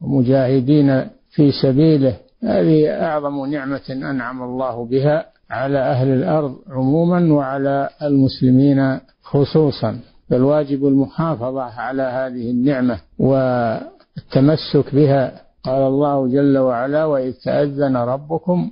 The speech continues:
لئن شكرتم لأزيدنكم ولئن كفرتم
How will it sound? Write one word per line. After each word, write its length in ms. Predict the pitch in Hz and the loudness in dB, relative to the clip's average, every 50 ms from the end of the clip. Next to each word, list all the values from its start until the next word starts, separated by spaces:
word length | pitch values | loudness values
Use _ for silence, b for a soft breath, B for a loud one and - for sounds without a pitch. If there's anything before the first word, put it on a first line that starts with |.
| - - | -6 -2
لئن 260 | 127 120 131 139 135 | 0 2 4 4 4
شكرتم 760 | 131 - 135 120 - - 139 147 151 143 - - 165 175 175 | 2 2 -2 -4 -2 -2 -2 -2 -2 -4 -6 -6 -6 -4 -2
لأزيدنكم 1120 | 175 175 175 156 147 143 156 170 180 175 190 185 151 131 123 120 117 - 127 120 120 - - - _ _ _ _ _ _ _ _ _ - | -2 0 0 0 -2 0 0 0 0 2 2 2 4 2 2 2 0 -2 -2 -2 -2 -2 -4 -12 _ _ _ _ _ _ _ _ _ -2
ولئن 480 | - 127 147 170 175 175 160 151 147 139 | 0 2 2 4 4 4 4 4 4 4
كفرتم 680 | - 143 135 120 135 151 151 143 - - 180 180 180 | 2 2 2 2 0 0 0 -2 -2 0 -2 0 -2